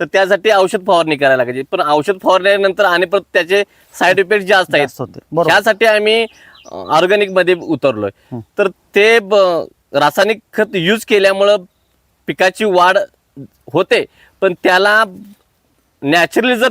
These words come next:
Speaker 1: पाणी कमी पडलं तर त्याची वाढ खुंटते.
Speaker 2: खुंटते.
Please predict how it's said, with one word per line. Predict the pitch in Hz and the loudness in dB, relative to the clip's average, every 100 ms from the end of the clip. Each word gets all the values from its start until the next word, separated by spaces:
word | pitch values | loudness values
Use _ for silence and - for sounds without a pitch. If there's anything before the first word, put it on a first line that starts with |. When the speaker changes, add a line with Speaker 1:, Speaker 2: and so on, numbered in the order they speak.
| - | -2
Speaker 1:
पाणी | 226 196 247 | 0 2 2
कमी | 247 240 | 0 0
पडलं | 226 156 131 107 _ - | 0 0 -2 -4 _ -16
तर | 113 190 | -4 -2
त्याची | 190 220 220 | 0 0 2
वाढ | 214 208 - | 2 0 -4
खुंटते. | 147 - 113 | -4 -2 -4
Speaker 2:
खुंटते. | 143 123 120 117 | -4 -10 -16 -20